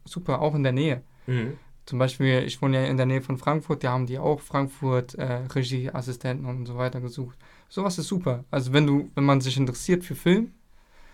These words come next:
Speaker 2: Genau, da braucht man auch überhaupt keine Angst haben, weil
Speaker 1: Mhm.
Speaker 2: da gibt's auch Gruppen, wo direkt drin steht, hier sind Leute, die haben auch noch nicht so viel Erfahrung oder
Speaker 1: Genau.
Speaker 2: die würden auch bei No Budget, Low Budget mitspielen.
Speaker 1: Genau.
Speaker 2: Äh, fragt einfach an und, ähm, also, äh,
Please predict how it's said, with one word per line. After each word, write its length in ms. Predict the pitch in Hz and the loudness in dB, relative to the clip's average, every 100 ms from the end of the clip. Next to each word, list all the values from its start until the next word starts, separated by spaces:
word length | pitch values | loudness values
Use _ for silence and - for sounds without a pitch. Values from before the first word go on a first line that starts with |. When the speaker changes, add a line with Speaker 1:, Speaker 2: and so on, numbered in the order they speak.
| - - - - - - - - | -20 -20 -20 -20 -18 -14 -12 -8
Speaker 2:
Genau, 220 | 123 151 | -2 0
da 80 | 120 | 0
braucht 240 | 110 123 | -2 -4
man 100 | 117 | -2
auch 40 | 110 | -2
überhaupt 260 | 113 117 | -2 -2
keine 140 | 117 107 | -4 -4
Angst 240 | 143 - | -6 -4
haben, 180 | 117 110 | -4 -2
weil 100 | 110 | -2
Speaker 1:
Mhm. 40 | |
Speaker 2:
da 60 | 110 | -2
gibt's 180 | 113 - | -4 -8
auch 160 | 120 | -12
Gruppen, 600 | - 123 131 123 117 113 107 | -10 -8 -4 -4 -4 -8 -8
wo 140 | 113 | -8
direkt 420 | 107 117 120 120 | -6 -6 -6 -6
drin 140 | 139 143 | -6 -8
steht, 260 | - 107 | -6 -6
hier 180 | 104 117 | -4 -8
sind 180 | 113 117 | -6 -6
Leute, 280 | 107 123 123 | -4 -4 -4
die 100 | 117 | -6
haben 160 | 113 | -6
auch 120 | - 117 | -8 -10
noch 80 | |
nicht 180 | 120 117 | -8 -10
so 140 | - 131 | -10 -8
viel 100 | 123 | -8
Erfahrung 480 | 123 151 151 147 | -6 -6 -6 -4
oder 240 | 127 120 117 - | -4 -4 -6 -8
Speaker 1:
Genau. 200 | 185 190 | -4 0
Speaker 2:
die 120 | 147 120 | 0 2
würden 160 | 139 | 0
auch 140 | 127 117 | 0 -4
bei 120 | 120 | -4
No 220 | 123 139 | -2 -2
Budget, 420 | 139 135 - 127 | -2 -6 -6 -6
Low 180 | 127 143 | -4 -2
Budget 360 | 135 131 127 131 | -4 -6 -8 -8
mitspielen. 460 | 143 - 139 139 | -10 -8 -4 0
Speaker 1:
Genau. 260 | 156 156 123 - - | 0 0 -2 -8 -8
Speaker 2:
Äh, 140 | 110 113 | -4 -4
fragt 300 | - 120 123 | -4 -6 -6
einfach 240 | 120 113 | -8 -6
an 200 | 107 139 | -4 -2
und, 300 | 92 90 90 | -2 -4 -4
ähm, 500 | 92 92 90 90 90 _ - - - - - - | -4 -2 -2 -4 -8 _ -20 -20 -10 -8 -6 -8
also, 280 | - 90 | -8 -8
äh, 20 | 87 | -10